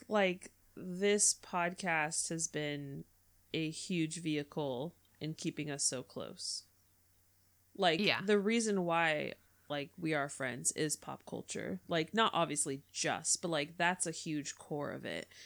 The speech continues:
Speaker 1: And this
Speaker 2: Mm-hmm.
Speaker 1: podcast is just, like, a massive, like, hold of keeping us together.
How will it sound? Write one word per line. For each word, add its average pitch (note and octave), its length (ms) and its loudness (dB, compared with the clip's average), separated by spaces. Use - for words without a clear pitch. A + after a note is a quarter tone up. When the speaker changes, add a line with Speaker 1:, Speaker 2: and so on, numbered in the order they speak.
Speaker 1:
And D#3 340 2
this E3+ 200 4
Speaker 2:
Mm-hmm. A3 140 2
Speaker 1:
podcast D#3 720 2
is D3 140 0
just, - 340 0
like, C3 420 -6
a D#3+ 180 4
massive, D#3+ 720 0
like, C#3 400 -4
hold D#3 520 4
of D3 140 -4
keeping D3+ 380 -2
us - 360 2
together. C#3 600 -6